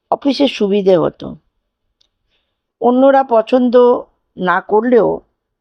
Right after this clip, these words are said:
গঙ্গাকে পছন্দ করেন খোদ বিরাজ দত্ত। মুখে বলেন না, তবে মনে মনে জানেন, মানুষ চেনার ক্ষমতায় তিনি বুঝতে পারেন তার এই সামান্য কর্মচারীটি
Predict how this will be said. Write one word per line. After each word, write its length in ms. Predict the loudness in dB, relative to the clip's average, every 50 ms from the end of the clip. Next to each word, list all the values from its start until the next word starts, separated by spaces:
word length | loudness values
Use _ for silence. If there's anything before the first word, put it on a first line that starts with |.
| _ _ _ _ _ _ _ _ _ _ -4
গঙ্গাকে 500 | -4 -2 -2 0 -2 -2 0 0 0 -2
পছন্দ 540 | 0 0 -4 -4 -2 -2 -2 0 0 0 0
করেন 420 | 0 0 -2 0 -2 -4 -6 -8 -14 _ _ _ _ _ _ _ _ _ _ _ _
খোদ 280 | -4 0 0 0 0 0
বিরাজ 400 | -2 -2 0 0 0 0 -2 -2
দত্ত। 480 | -2 -4 -4 -4 _ _ -14 -12 -12 -14 -14 -20 _ _ _ _ _ _ _ _ _ _ _ -10
মুখে 340 | -8 -8 -4 0 0 0
বলেন 380 | 2 2 0 0 0 0 -2 -2
না, 300 | -4 -6 -8 -10 -12 -14 _ _ _ _ _ _ _ _ _ _
তবে 200 | -2 0 0 0
মনে 320 | 0 0 0 0 0 0 -2
মনে 300 | 0 0 0 0 0 0
জানেন, 560 | 0 0 -2 -2 -2 -4 -6 -6 -6 -8 -12 -20 _ _ _ _ _ _ _ _ _ _ _ _ -6
মানুষ 460 | -4 -4 -2 -2 -2 -4 -4 -6 -4 -2
চেনার 300 | -2 0 0 0 -2 -2
ক্ষমতায় 640 | -4 -4 -4 -2 -2 -4 -2 -2 -2 -2 -2 -6 -10 _ _ _ _ _ _ _ _ _ _ _ -6
তিনি 220 | -4 -2 -2 -2
বুঝতে 380 | -2 -4 -6 -6 -2 0 0 0
পারেন 460 | 2 2 0 2 0 -2 -2 -4 -6 -16 _ _ _ _ _ _ _ _ _
তার 220 | -2 0 0 0 0
এই 140 | 0 -2 -4
সামান্য 540 | -2 -2 -2 0 0 0 -2 0 -2 -2
কর্মচারীটি 1000 | -2 -2 -2 -2 -2 -2 -6 -6 -2 -2 -2 -2 -2 -4 -6 -4 -4 -4 -4 -6